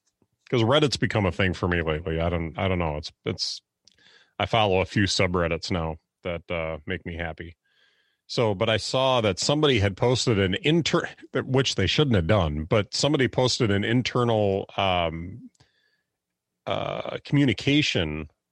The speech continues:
for the, the place that I work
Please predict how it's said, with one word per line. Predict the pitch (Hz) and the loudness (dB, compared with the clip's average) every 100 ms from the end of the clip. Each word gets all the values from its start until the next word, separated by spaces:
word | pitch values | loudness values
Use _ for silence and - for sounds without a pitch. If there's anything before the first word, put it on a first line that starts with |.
| _ | _
for | _ - 98 92 90 90 - 226 | _ -2 2 2 0 -2 -8 -16
the, | 139 107 101 90 87 87 165 277 _ _ _ _ _ _ _ | -10 -4 0 0 -2 -8 -18 _ _ _ _ _ _ _ _
the | - | -8
place | - 113 - | 0 0 2
that | 98 | 0
I | 90 | 0
work | 101 117 85 | 2 2 0